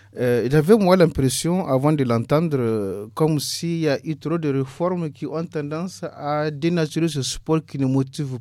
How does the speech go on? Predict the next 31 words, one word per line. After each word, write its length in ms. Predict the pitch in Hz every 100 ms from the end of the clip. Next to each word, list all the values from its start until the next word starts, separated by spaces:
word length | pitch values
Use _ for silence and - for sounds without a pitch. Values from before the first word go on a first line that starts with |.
| -
pas 160 | 151
assez 440 | 147 117 110 - 131
comme 260 | 135 127
avant. 320 | 110 135 147 110 - - - - 131
Mais 240 | 170 226
je, 300 | 170 143 131
ça 140 | 135 147
me 100 | 147
rassure 320 | 151 - 220
en 80 | 160
tout 100 | -
cas 140 | 147
que 220 | 151 156 151
ce 180 | -
soit 320 | 127 151 143 139
une 180 | 143
bonne 260 | 123 139 135
chose, 360 | 135 165 160 131
euh, 200 | 117 107 - - - - -
le 120 | 127 127
temps 180 | 147 147
de 240 | 139 123
combat 380 | 117 123 123 139
qui 200 | 143 120
réduit, 340 | 117 123 143
effectivement, 520 | 127 117 - 123 127 135
ça 160 | 120
amène 200 | 113 131
les 120 | 113
gens 160 | 113 123
maintenant 300 | 120 117